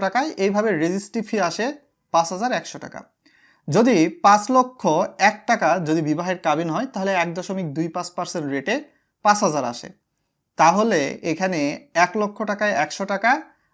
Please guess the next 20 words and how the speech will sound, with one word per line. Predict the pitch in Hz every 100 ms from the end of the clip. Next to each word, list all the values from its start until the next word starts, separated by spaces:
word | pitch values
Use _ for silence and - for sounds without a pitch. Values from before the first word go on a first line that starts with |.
| -
আর | 196 170 156
বাকি | 175 170 233 -
এক | 170 -
টাকায় | 202 220 180
একশো | 147 - 143
টাকা। | 120 - - _ _ _ _ -
এই | 196 240
কারণেই | 269 285 285 285
কিন্তু | 254 196 180 196
কাজীরা | 185 175 202 202
অনেক | 180 180 -
সময় | 190 165
বলে | 160 165
থাকে, | 175 156 147 143
দুই | 170 170
লক্ষ | 175 170 180 165 147
এক | -
টাকা | 165 160 160
কাবিন, | 156 156 156 160 _ _ _ _ 147
দুই | 143